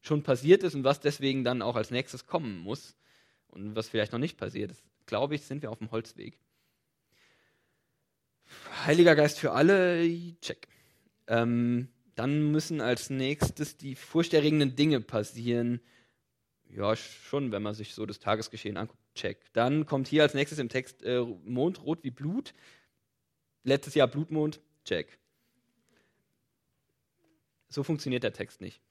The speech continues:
Und ich weiß, der Gedanke ist ein bisschen abstrakt, aber ich teile ihn trotzdem.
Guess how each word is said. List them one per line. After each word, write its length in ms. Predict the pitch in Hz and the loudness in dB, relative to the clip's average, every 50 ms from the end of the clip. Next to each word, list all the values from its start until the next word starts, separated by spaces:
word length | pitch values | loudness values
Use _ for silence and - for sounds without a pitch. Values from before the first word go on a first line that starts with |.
| _ _ _ _ _ _ _ _ _ _ _ _ _ _ _ _ _ _ _ _ | _ _ _ _ _ _ _ _ _ _ _ _ _ _ _ _ _ _ _ _
Und 140 | - 117 120 | -6 -2 0
ich 160 | 123 120 - | 0 0 2
weiß, 240 | - 131 147 170 - | 4 6 6 6 4
der 100 | 165 143 | 2 2
Gedanke 320 | 131 123 127 139 156 - 156 | 2 4 2 2 2 0 -2
ist 120 | 135 - | -2 -2
ein 120 | 139 127 - _ - | -6 -10 -10 _ 2
bisschen 260 | 170 180 - 202 170 | 2 2 2 4 0
abstrakt, 580 | 135 120 - - - - 143 147 - - - - | 0 -2 -2 -4 0 2 2 2 2 -2 -10 -4
aber 420 | - 117 117 120 120 117 113 113 | -2 0 4 4 6 6 4 2
ich 140 | 104 - - | 0 -4 -8
teile 220 | - - 120 117 | -4 -2 -2 -2
ihn 80 | 113 113 | -2 -4
trotzdem. 420 | - 135 135 - - - 139 139 | -4 -6 -6 -6 -4 -6 -6 -6